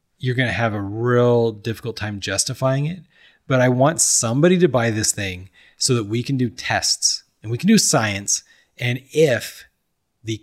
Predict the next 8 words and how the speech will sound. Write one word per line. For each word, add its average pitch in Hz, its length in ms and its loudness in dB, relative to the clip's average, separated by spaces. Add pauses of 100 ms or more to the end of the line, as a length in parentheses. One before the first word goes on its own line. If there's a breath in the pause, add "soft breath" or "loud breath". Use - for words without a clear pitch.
color 165 480 0
values 113 640 0
from 117 280 -2
the 110 80 -2
digitizer 110 760 -4
is 104 120 -6
more 101 320 -8
accurate, - 600 -8